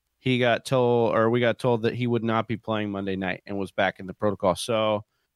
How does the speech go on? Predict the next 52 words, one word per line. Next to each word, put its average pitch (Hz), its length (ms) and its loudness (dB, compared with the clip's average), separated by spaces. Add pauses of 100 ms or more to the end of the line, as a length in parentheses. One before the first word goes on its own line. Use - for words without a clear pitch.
(320)
you 113 100 0
know, 107 120 2
some 170 260 0
reports 156 340 -2
are 139 60 -4
saying 139 280 0
I 113 240 4
R 139 280 2
isn't 135 220 0
out 135 120 2
of 131 80 2
the 120 60 -4
question 135 500 -2
here. 135 480 2
We 127 160 -2
will 117 140 -2
see - 240 -6
what 123 180 -2
they 113 180 2
say 120 540 0
after 113 320 0
this 107 260 -2
week. 123 360 0 (760)
Um, 101 640 2 (460)
you 107 100 -6
know, 90 240 -4 (380)
it, 110 240 0
it's 117 200 -2
kinda 120 240 0
sad. 107 380 0
These, 104 340 -6
these 117 200 -2
concussions 107 540 -2
are, 98 120 0
are 101 280 0
a 101 40 -4
nasty 104 400 -6
thing, 104 440 -4
and, 101 120 -6
and 92 340 -4 (500)
it 98 120 -10
seems 107 260 -2
like 98 200 0
this, - 300 0
that 110 280 4
it's 104 160 -2
a 104 60 -2
recurring 104 440 4
theme 104 380 4
for 101 180 -2
Sterling 95 380 2
Shepard. - 400 -4